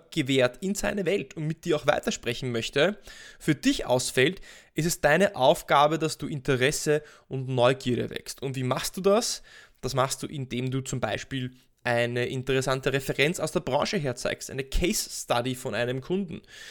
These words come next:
Es könnte aber auch ein Projekt oder ein Problem sein, von dem du erfahren hast, aus der Presse, aus der Pressemeldung,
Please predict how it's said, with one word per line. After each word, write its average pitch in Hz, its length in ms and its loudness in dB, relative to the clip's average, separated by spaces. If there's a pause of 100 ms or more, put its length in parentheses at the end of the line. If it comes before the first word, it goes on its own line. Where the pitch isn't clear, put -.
(280)
Es - 140 -2
könnte 151 220 4
aber 151 80 10
auch 147 80 4
ein 165 160 0
Projekt 135 540 2
oder 156 200 4
ein 156 140 2
Problem 147 480 2
sein, 165 240 2
von 160 120 -2
dem 151 140 0
du 156 100 2
erfahren 147 380 2
hast, 147 240 4
aus 139 160 0
der 170 120 -4
Presse, 151 380 2
aus 143 120 4
der 151 80 2
Pressemeldung, 147 800 0